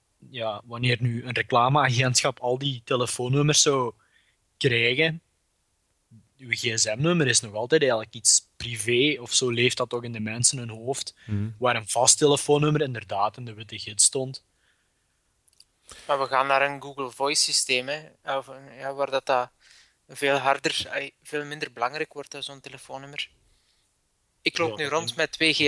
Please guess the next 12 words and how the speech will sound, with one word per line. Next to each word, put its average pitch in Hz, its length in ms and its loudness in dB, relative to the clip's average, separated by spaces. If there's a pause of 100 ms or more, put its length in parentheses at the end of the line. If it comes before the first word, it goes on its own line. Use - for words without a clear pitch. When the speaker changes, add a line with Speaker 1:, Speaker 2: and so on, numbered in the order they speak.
Speaker 3:
S 139 100 0
M's 151 200 -6
bijvoorbeeld. 131 760 -8 (500)
Dat - 160 -10
is, - 320 -2
dat 135 160 -10
is 135 180 -2
echt - 540 -2 (500)
van 135 200 -8
de 131 80 -6
hand, 147 240 -6
hè. 151 100 -6